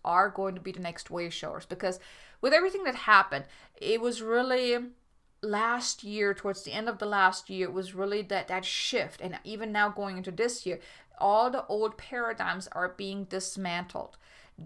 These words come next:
You know, w-, w-, if you look around politics and just with everything that's going on, there has been so much division that all that needs to be dismantled.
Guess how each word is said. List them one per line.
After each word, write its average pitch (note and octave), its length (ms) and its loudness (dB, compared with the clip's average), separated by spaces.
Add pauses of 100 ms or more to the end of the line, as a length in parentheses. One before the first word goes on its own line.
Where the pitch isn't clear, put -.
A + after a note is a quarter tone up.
(180)
You B2 120 -10
know, F#3 120 -6
w-, F#3+ 160 -6
w-, G#3 200 0
if A#3+ 160 -6
you A#3+ 60 -8
look C4+ 220 -4
around G#3+ 680 2
politics G#3+ 960 0
and E3+ 180 -6
just E3 260 -12
with E3+ 220 -10
everything A3 340 -2
that's G#3+ 140 -6
going G#3 320 -2
on, F3 200 0 (360)
there G#3+ 120 2
has B3 220 2
been B3 120 -8
so B3 160 -6
much A#3+ 260 -8
division A3 880 -2 (460)
that G3+ 340 2
all B3 380 6
that A3+ 260 0
needs G#3 260 -8
to G3+ 100 -12
be G3+ 160 -8
dismantled. F3+ 760 -4